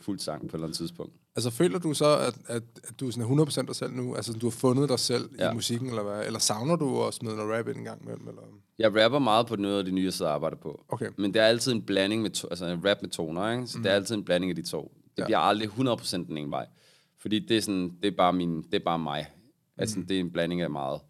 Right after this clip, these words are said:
Speaker 1: Og især de to genrer, og de to verdener. Øhm, jeg har lyttet enormt meget til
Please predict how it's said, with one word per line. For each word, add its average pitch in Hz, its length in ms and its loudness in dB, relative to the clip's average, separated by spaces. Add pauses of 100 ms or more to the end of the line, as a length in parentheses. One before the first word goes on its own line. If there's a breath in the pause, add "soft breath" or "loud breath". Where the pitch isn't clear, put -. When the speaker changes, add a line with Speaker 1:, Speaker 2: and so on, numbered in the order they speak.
(460 soft breath)
Speaker 1:
Og 85 280 2
især 92 260 2
de 87 100 -2
to 87 280 -2
genrer, 78 380 -4
og - 200 -18
de 87 60 -4
to 80 200 -6
verdener. 78 480 -10 (120)
Øhm, 82 480 -2
jeg 92 80 0
har 92 60 0
lyttet 92 220 0
enormt 107 240 2
meget 92 180 2
til 85 80 -12